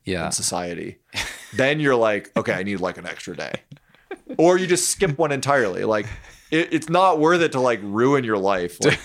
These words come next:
Speaker 1: <laughs>
Speaker 2: because you're trying to stick to some stupid schedule. Like,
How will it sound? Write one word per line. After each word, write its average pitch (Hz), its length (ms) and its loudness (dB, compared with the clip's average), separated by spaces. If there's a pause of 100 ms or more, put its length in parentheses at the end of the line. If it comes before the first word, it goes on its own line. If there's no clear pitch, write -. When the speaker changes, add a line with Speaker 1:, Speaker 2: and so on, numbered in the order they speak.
(100)
Speaker 1:
<laughs> 101 180 -14
Speaker 2:
because 123 220 0
you're 120 80 -2
trying 127 160 -2
to 131 40 -6
stick 127 220 -6
to 131 60 -12
some 117 180 -6
stupid 110 420 -6
schedule. 92 440 -4
Like, 104 260 -8